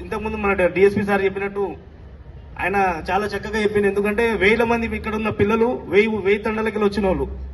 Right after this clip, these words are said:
వేరే వేరే డిస్ట్రిక్ట్ నుంచి వచ్చిన వాళ్ళు, వాళ్ళు తలుచుకుంటే అక్కడున్న తండని కొంచెం మోటివేట్ చేసి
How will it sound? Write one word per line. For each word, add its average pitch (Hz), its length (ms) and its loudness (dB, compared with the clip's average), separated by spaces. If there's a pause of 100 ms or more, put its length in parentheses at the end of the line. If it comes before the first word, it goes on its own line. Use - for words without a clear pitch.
(140)
వేరే 208 240 -2
వేరే 214 360 0
డిస్ట్రిక్ట్ 196 360 -2
నుంచి 202 120 0
వచ్చిన 202 220 0
వాళ్ళు, 220 280 -2 (360)
వాళ్ళు 214 220 2
తలుచుకుంటే 214 680 -2
అక్కడున్న 202 360 -4
తండని 202 500 -2
కొంచెం 208 600 -6
మోటివేట్ 214 320 0
చేసి 202 440 0